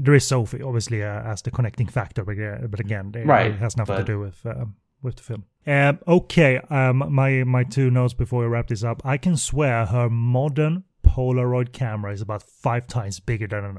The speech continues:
Speaker 1: older Polaroid
Speaker 2: <laughs>
Speaker 1: camera. It looks like one of those crime scene cameras, these big crime scene cameras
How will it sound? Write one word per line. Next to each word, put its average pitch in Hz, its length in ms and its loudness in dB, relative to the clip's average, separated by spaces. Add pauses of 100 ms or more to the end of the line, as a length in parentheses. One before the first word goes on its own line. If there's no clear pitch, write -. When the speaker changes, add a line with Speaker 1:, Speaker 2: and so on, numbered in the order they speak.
Speaker 1:
older 110 500 -4 (520)
Polaroid 120 880 2
Speaker 2:
<laughs> - 20 -20
Speaker 1:
camera. 110 420 0 (160)
It 135 120 2
looks 190 240 4
like 196 140 2
one 143 160 4
of 139 100 2
those 123 200 0
crime 143 680 0
scene 110 640 -6 (580)
cameras, - 880 -6
these 110 240 -8
big 127 400 -4
crime 123 460 0
scene 101 320 -4
cameras - 720 -10